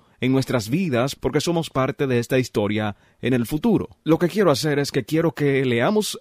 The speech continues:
Ageo y entonces nos movamos a Zacarías en un minuto. Ageo realmente fechó sus profecías y por tanto la mayoría de los eruditos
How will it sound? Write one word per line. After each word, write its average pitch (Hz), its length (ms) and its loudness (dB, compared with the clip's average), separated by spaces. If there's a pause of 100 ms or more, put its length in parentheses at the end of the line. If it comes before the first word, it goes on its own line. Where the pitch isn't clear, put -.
Ageo 127 580 -2 (100)
y 151 140 2
entonces 151 440 2
nos 143 220 0
movamos 127 500 0 (140)
a 127 160 2
Zacarías 135 760 0 (220)
en 117 140 2
un 131 100 0
minuto. 160 400 0 (340)
Ageo 190 340 4
realmente 170 580 2
fechó 165 440 2
sus 117 180 -6
profecías 117 720 -2
y 127 80 -2
por 127 140 -4
tanto 165 260 -2
la 151 140 2
mayoría 127 460 0
de 165 100 0
los 139 160 0
eruditos 123 680 -2